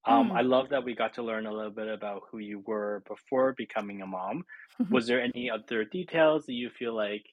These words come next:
Speaker 1: um, you want the listeners to know about you pre being a mom? Or, um,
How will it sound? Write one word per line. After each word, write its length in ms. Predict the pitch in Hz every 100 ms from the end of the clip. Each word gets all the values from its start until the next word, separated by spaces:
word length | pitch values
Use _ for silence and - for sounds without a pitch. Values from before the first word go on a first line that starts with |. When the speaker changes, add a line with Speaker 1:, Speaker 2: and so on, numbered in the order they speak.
| _
Speaker 1:
um, 260 | 110 101 101
you 160 | 98 101
want 320 | 104 95 107
the 80 | 104
listeners 520 | 101 - 107 101 98 -
to 80 | 104
know 220 | 95 95
about 260 | 90 92 - _
you 420 | 104 104 101 104 _ _ _
pre 680 | - - 113 107 107 110 - -
being 220 | 113 117
a 60 | 113
mom? 380 | 113 113 156 190 - - _
Or, 600 | - 120 107 104 101 101 - _ _ -
um, 540 | 104 101 98 95 95